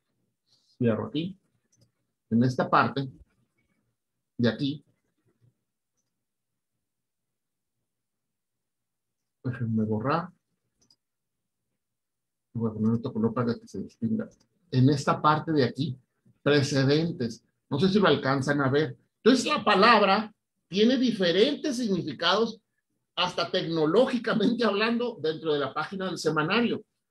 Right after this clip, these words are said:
Pero bueno, quiero dejar identificados cada uno de ellos para que no se confundan. Si es uno nuevo que dice, "Ah, ¿por qué se dice aquí precedentes?" Y luego, ¿por qué allá se llaman precedentes? Y luego en la reforma constitucional dice que un precedente,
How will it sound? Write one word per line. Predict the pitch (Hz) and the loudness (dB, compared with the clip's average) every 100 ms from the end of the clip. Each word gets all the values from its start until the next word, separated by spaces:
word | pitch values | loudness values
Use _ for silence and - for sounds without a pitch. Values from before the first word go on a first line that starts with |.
| _ | _
Pero | - 170 | 0 2
bueno, | 190 147 - | 2 0 -4
quiero | - 226 | 2 4
dejar | 240 220 254 | 6 4 0
identificados | 233 214 190 139 175 220 214 - _ - _ _ _ _ - | -2 -4 -6 -8 -4 -4 -4 -10 _ -20 _ _ _ _ -4
cada | 202 247 | 0 2
uno | 254 254 240 | 2 0 0
de | 220 | 0
ellos | 220 208 | 0 -2
para | 185 180 | -4 -4
que | 156 | -8
no | - | -8
se | 233 | -10
confundan. | - 170 127 185 220 131 - _ _ _ _ _ _ - | -6 -4 0 2 4 2 -4 _ _ _ _ _ _ -6
Si | 170 | 2
es | 185 196 | 4 4
uno | 247 | 6
nuevo | 240 208 220 233 | 6 8 4 2
que | 226 | 0
dice, | 196 190 | -2 -4
"Ah, | 202 - | -10 -10
¿por | 175 | -4
qué | 220 | -2
se | 208 240 | 2 2
dice | 233 | 2
aquí | 226 226 | -2 -4
precedentes?" | 214 190 196 214 190 _ _ - | -2 -2 0 -2 -4 _ _ -2
Y | |
luego, | 170 214 | 2 2
¿por | 220 | 2
qué | 214 | 2
allá | 220 214 | 2 2
se | 233 | 0
llaman | 220 220 | 0 0
precedentes? | 220 156 147 202 214 156 - _ _ | -2 -6 -6 -4 -4 -6 -12 _ _
Y | 165 | 0
luego | 185 247 | 4 6
en | 254 | 4
la | |
reforma | 202 190 254 | 2 0 0
constitucional | 220 196 147 165 233 | 0 0 -2 0 0
dice | 226 233 | 0 -2
que | - | -2
un | 190 214 | 0 0
precedente, | 233 202 170 190 247 208 175 | 0 -2 -4 -4 -6 -8 -12